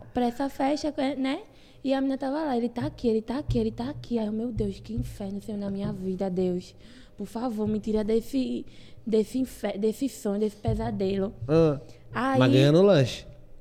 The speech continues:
Speaker 1: Ganhou um lanche, pelo menos ganhou um lanche na festa, né? Pelo
Speaker 2: Sim.
Speaker 1: menos isso. Aí ele, "Ai, vamos ali, eu vou te levar pra casa." Aí eu, <laughs> "Tá bom, vamos." E tinha uma amiga minha que eu falava, "Não saia de,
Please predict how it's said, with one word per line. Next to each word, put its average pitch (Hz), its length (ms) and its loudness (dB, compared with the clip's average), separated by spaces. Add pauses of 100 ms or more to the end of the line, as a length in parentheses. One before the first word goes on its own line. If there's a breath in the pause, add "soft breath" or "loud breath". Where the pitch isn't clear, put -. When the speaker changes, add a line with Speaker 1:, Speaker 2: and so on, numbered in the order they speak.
(560)
Speaker 1:
Ganhou 214 360 2
um - 20 0
lanche, 247 180 0
pelo 220 160 2
menos 226 200 0
ganhou 262 180 2
um 381 60 -2
lanche 349 180 -2
na 311 100 0
festa, 233 300 0
né? 214 100 2
Pelo 214 200 2
Speaker 2:
Sim. 220 80 4
Speaker 1:
menos 320 200 2
isso. 214 280 2 (600 loud breath)
Aí 262 180 -2
ele, 285 200 2
"Ai, 311 160 0
vamos 320 260 0
ali, 302 360 4
eu 302 80 6
vou 277 100 0
te 294 100 0
levar 277 220 4
pra 330 160 4
casa." 226 400 2
Aí 233 140 6
eu, 240 180 4
<laughs> - 640 -8
"Tá 330 200 -4
bom, 262 260 0
vamos." 262 460 2 (280 loud breath)
E 285 140 2
tinha 294 140 2
uma 294 80 4
amiga 285 200 4
minha 277 140 4
que 262 80 0
eu 254 40 2
falava, 247 380 0
"Não 233 300 2
saia 269 220 6
de, 247 120 0